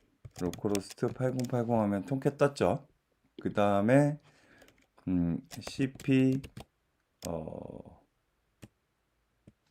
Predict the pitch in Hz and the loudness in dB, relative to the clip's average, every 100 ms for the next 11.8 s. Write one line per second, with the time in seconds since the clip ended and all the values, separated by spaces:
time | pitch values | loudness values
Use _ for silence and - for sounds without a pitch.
0 | _ - - - _ _ _ _ _ _ | _ -14 -14 -14 _ _ _ _ _ _
1 | _ _ - - - _ _ _ _ _ | _ _ -20 -20 -20 _ _ _ _ _
2 | - - - _ - 85 87 90 82 - | -20 -20 -20 _ -14 -8 -2 0 -2 -6
3 | - - 87 104 117 117 - - 131 110 | -8 -4 2 4 4 2 -6 -6 -2 -2
4 | 92 85 76 - - - - _ - - | -2 -6 -12 -16 -20 -20 -20 _ -20 -20
5 | - - - - - - - - - - | -20 -20 -20 -20 -20 -18 -16 -18 -18 -20
6 | - _ _ - 76 - _ _ _ _ | -20 _ _ -16 -16 -18 _ _ _ _
7 | _ _ - 135 135 135 107 - _ _ | _ _ -2 4 8 8 6 0 _ _
8 | _ - - - _ - - - _ - | _ -20 -18 -20 _ -20 -20 -20 _ -20
9 | - - - _ _ _ - - _ - | -20 -20 -20 _ _ _ -20 -20 _ -20
10 | _ - - _ - - - - - 127 | _ -20 -20 _ -20 -20 -18 -18 -12 -4
11 | 131 - - _ 143 135 98 - | -2 -2 -8 _ 8 8 6 -2